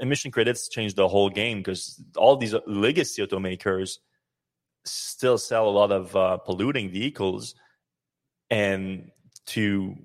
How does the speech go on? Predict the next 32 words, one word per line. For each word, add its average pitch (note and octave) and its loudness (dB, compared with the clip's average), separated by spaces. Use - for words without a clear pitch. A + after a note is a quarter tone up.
be G2+ -4
profitable G#2 0
selling A2+ -4
those C3 -4
polluting F#2+ -6
vehicles, F#2 -6
they G#2 -4
can G2+ -2
sell B2 0
E A#2 -2
Vs A2 -2
at G#2 4
a F#2+ 2
loss, A2 2
get G2+ -2
the G2 -2
credit A2 0
to - -20
compensate G2+ -4
for G2+ -2
those, G2+ -2
and F#2+ -8
then G2 0
they F#2+ -8
keep G2 -10
their F#2+ -4
margins G2 -4
on G#2 -10
their G2+ -6
gasoline G#2 -8
vehicles. - -14
So - -12